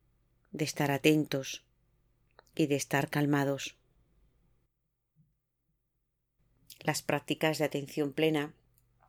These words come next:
las prácticas de mindfulness, nos van a ayudar a ello, o por lo menos lo vamos a intentar. Mindfulness es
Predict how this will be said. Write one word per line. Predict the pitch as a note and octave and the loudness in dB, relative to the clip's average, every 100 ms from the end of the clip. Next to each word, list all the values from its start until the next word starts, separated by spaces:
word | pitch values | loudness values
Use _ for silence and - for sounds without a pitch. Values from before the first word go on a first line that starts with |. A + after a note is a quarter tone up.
| - - B2 | -20 -16 -6
las | C#3 - | -6 -2
prácticas | D3 C#3+ - D3+ D3+ C#3+ - | 0 0 -2 0 0 0 -4
de | D3+ C#3+ | -4 -2
mindfulness, | C#3 C#3+ C3 E3+ D#3+ D3 C#3+ - _ _ _ _ _ _ - - - | 2 0 2 4 6 4 2 -4 _ _ _ _ _ _ -20 -20 -2
nos | D#3 C#3+ | -2 2
van | D3 | 2
a | D3 | 2
ayudar | C#3+ D3 D3+ D3+ - | 4 4 4 2 0
a | C#3+ | 2
ello, | D3+ C#3+ C3+ C3+ _ _ | 4 4 0 -2 _ _
o | - | 0
por | - C#3+ | 4 4
lo | C#3 | 4
menos | C#3 D#3 G#3+ | 4 4 2
lo | - C3 | 2 2
vamos | C3 C3+ - | 2 0 0
a | |
intentar. | D3 - D3+ C#3+ D3+ - - _ _ _ _ _ _ _ _ _ _ _ _ _ _ _ _ _ _ _ _ _ _ _ _ _ _ _ - | -2 0 0 2 0 -2 -16 _ _ _ _ _ _ _ _ _ _ _ _ _ _ _ _ _ _ _ _ _ _ _ _ _ _ _ 4
Mindfulness | E3 D#3+ - G3 G#3+ A#3 - _ - | 6 6 2 0 0 -4 -8 _ 2
es | E3+ E3+ | 2 2